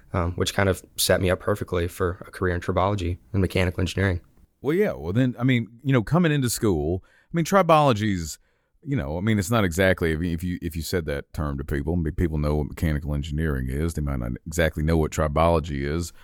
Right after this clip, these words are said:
Speaker 1: I don't
Speaker 2: Uh,
Speaker 1: think anybody
Speaker 2: uh,
Speaker 1: does.
Speaker 2: you know, very few. And so, I mean, you know, that specific, you know,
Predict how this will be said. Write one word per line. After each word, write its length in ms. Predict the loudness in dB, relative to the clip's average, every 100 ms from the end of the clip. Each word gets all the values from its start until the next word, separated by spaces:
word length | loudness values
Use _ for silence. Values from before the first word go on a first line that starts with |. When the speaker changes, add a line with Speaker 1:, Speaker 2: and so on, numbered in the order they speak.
| -6
Speaker 1:
I 40 |
don't 100 | -2
Speaker 2:
Uh, 20 |
Speaker 1:
think 100 | 0 -2
anybody 320 | -4 -6 -2
Speaker 2:
uh, 280 | 2 4 6
Speaker 1:
does. 60 |
Speaker 2:
you 80 | 6
know, 120 | 6 6
very 260 | 4 2
few. 440 | 2 0 2 2 0 -8 _ _ _
And 180 | 2 2
so, 640 | 4 6 8 8 6 4
I 40 | 2
mean, 400 | 2 2 0 -2
you 60 |
know, 100 | 0
that 200 | 0 -2
specific, 880 | -4 -6 -6 0 2 4 2 0 -6 -18 _ _ _ _ _
you 80 | -6
know, 220 | -4 -4